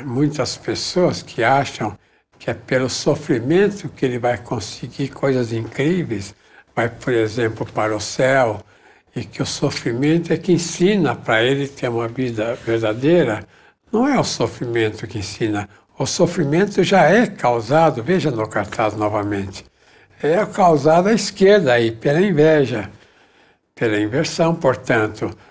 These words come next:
o indivíduo que tem inveja, que são todos, né? Todos nós temos qualquer grau de inveja,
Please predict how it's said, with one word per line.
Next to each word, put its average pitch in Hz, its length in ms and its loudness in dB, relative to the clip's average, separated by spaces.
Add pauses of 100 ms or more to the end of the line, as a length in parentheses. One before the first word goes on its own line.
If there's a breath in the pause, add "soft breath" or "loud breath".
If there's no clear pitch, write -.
(240 soft breath)
o 135 60 -2
indivíduo 131 720 2
que - 160 -14
tem 120 300 -2
inveja, 117 760 0 (280)
que - 100 -6
são 120 240 0
todos, 147 500 4
né? 139 140 0 (100)
Todos 131 320 0
nós 135 300 0
temos 107 540 -6
qualquer - 440 -2
grau 117 380 0
de 104 140 -4
inveja, 120 580 0